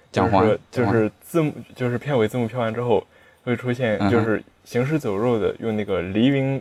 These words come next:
Speaker 2: 他会旁边写的字变成了 “living Dead Guy”。然后从地里边钻出来的手是举了一个
Speaker 1: 嗯哼。
Speaker 2: 瓦肯那个致-，致-，呃，瓦肯那个致敬礼的那个。
Speaker 1: 啊，啊。
Speaker 2: 嗯，手势。
Speaker 1: 啊，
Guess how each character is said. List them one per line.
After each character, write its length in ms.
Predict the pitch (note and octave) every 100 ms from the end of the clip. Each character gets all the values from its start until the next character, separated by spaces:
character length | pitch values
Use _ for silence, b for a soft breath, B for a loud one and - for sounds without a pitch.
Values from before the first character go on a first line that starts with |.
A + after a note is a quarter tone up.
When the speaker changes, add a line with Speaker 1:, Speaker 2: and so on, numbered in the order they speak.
| -
Speaker 2:
他 180 | - B2+
会 160 | B2+
旁 220 | A#2+ - A#2+
边 100 | C#3+
写 100 | F#2+
的 120 | F#2+
字 200 | - C3+
变 180 | - G#2+
成 100 | G#2+
了 120 | F#2+
“living 440 | G2 B2 C3+ C3 C3
Dead 200 | A2 A2
Guy”。 260 | G#2+ G#2 - - _ b b b b
然 180 | G#2+ A2
后 180 | A#2 G#2 - -
从 180 | B2+ C3
地 80 |
里 80 | D3+
边 140 | G2+ G#2
钻 160 | C#3+
出 60 | D3
来 60 |
的 120 | C#3 D3
手 420 | - G#2 F2 -
是 180 | - C3
举 220 | B2 G2+
了 80 | E2
一 100 | G#2
个 120 | G#2+ G#2
Speaker 1:
嗯 120 | G2
哼。 120 | - - _ _ -
Speaker 2:
瓦 180 | G#2+ A#2+
肯 320 | A2+ F#2 F2 - _
那 100 | -
个 220 | G2 F#2+ -
致-， 280 | - B2 G2+ -
致-， 240 | - A2+ -
呃， 200 | G#2 G2
瓦 140 | G2+ G#2
肯 140 | G#2+
那 80 | F#2+
个 220 | G2 G2
致 140 | F#2+ G#2+
敬 180 | G#2+ G2+
礼 100 | -
的 120 | -
那 100 | -
个。 120 | - - _ _ _ _
Speaker 1:
啊， 120 | -
啊。 400 | F#2 - F#2 F2+ - -
Speaker 2:
嗯， 100 | G2 _ - _ _ _ _
手 200 | - -
势。 180 | - - _ _
Speaker 1:
啊， 240 | - A2+